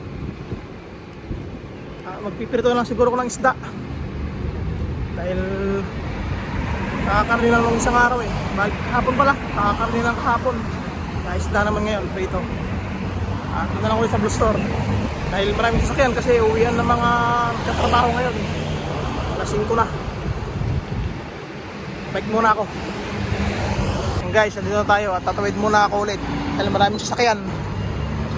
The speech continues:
Yan na tayo bibili. Tatawid lang ako saglit.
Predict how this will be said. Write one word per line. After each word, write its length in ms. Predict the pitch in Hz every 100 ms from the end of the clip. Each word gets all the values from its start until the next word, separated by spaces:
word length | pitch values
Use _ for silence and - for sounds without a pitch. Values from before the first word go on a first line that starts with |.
| -
Yan 120 | - 202
na 80 | 190
tayo 100 | 208
bibili. 320 | 208 202 214 190 - - - 123 - 110 - - - - - - - - - - - - - - - -
Tatawid 240 | 196 196
lang 120 | 196 190
ako 80 |
saglit. 320 | 185 175 160